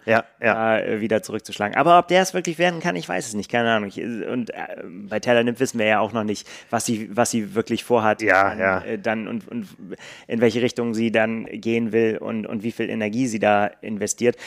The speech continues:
Speaker 2: Aber das ist natürlich sowieso die Frage, ne? Also ich hab da ehrlicherweise auch dann so ein bisschen eher auf die siebzig drei W M geschielt,
Speaker 1: Ja.
Speaker 2: die natürlich dann sehr spät ist dieses Jahr, die ist nach Hawaii. Puh, da kann man,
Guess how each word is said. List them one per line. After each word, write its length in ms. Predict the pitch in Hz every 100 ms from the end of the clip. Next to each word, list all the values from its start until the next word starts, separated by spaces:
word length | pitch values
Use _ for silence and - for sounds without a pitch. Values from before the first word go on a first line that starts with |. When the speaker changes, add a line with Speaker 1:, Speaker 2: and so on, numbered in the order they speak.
| -
Speaker 2:
Aber 220 | 123 127
das 100 | 131
ist 80 | 123
natürlich 320 | 143 151 139
sowieso 360 | 135 127 120 147
die 100 | 117
Frage, 360 | - 98 98
ne? 240 | 101 123 127
Also 140 | 113
ich 200 | 117 -
hab 180 | - 123
da 80 | 123
ehrlicherweise 720 | 101 127 127 120 113 120 107
auch 120 | 113
dann 160 | 120 113
so 60 |
ein 60 | 110
bisschen 240 | 110 123
eher 240 | 90 117 107
auf 120 | 110
die 120 | 117
siebzig 320 | 104 117 104
drei 220 | - 113 113
W 80 |
M 180 | 101 120
geschielt, 400 | 120 - 123 117 - -
Speaker 1:
Ja. 140 | 113
Speaker 2:
die 420 | - 123 123 123 -
natürlich 440 | 120 117 127 120
dann 180 | 120 117
sehr 300 | 104 123 123
spät 440 | - - 127 135
ist 200 | 123 123
dieses 260 | 143 127 123
Jahr, 240 | 131 123
die 60 | 123
ist 160 | 107 117
nach 300 | 120 127 120
Hawaii. 380 | 107 110 117 120 - - - -
Puh, 220 | - 101
da 100 | -
kann 180 | 104 -
man, 220 | 123 117